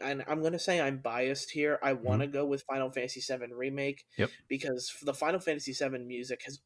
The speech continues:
Speaker 1: always been great, and the, the kind, and the way they used, like, mo-, more modern instruments and,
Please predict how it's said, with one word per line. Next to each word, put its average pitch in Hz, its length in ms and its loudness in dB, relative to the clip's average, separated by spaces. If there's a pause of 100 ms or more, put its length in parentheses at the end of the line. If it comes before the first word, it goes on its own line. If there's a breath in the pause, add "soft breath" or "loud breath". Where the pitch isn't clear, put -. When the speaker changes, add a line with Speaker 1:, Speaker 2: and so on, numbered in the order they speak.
(120)
Speaker 1:
always 139 440 4
been 120 260 -10
great, 113 360 -2 (100)
and 123 440 -6 (600 soft breath)
the, 135 600 4 (200)
the 135 120 -2
kind, 151 340 -2 (100)
and 143 200 -2
the 139 60 2
way 147 220 2
they 165 200 4
used, 139 560 0
like, 131 340 2
mo-, 135 260 -2
more 143 220 0
modern 135 500 0
instruments 135 640 -6
and, 127 120 -8